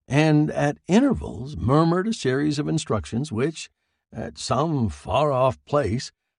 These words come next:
guided assistance through electronic contortions in other computers.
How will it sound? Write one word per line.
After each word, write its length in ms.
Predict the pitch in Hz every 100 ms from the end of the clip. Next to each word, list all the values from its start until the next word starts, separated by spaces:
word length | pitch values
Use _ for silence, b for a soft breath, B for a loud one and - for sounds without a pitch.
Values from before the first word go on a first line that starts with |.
| - 110
guided 420 | 127 165 151 147
assistance 720 | 147 - 254 226 123 160 214
through 340 | - 131 139 -
electronic 760 | 135 165 226 - 156 156 160
contortions 880 | - 123 120 - 202 165 156 160 156
in 200 | 151 143
other 280 | 139 127 135
computers. 720 | - 185 254 277 73 73 -